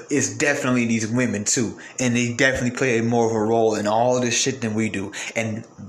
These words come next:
women in general hate men way more than men hate women. That's a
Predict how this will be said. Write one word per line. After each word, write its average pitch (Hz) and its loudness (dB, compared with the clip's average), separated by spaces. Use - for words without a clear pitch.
women 147 2
in 123 2
general 123 0
hate 139 -2
men 107 -4
way 143 2
more 113 0
than 104 -2
men 104 -2
hate 101 -6
women. 101 -6
That's 123 -2
a 98 -8